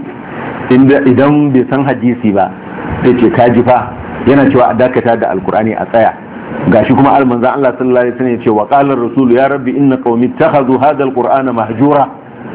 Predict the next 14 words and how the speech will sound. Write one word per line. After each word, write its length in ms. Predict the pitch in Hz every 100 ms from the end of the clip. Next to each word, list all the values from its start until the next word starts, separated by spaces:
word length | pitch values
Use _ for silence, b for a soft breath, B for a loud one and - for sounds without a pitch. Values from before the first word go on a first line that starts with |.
| - - -
Mutane 320 | - 131 135 135
na 160 | 131
sun 140 | 131 147
dauki 160 | 131
wannan 240 | 131 139 135 113
Alkur'anin 380 | 120 123 131 127
abin 220 | 113 123
kauracewa. 480 | 139 123 113 110 107
To 160 | 113 110
in 80 | 143
aka 240 | 151 147
ce 120 | 139 147
ka 120 | 120
saurara, 480 | 139 139 127 135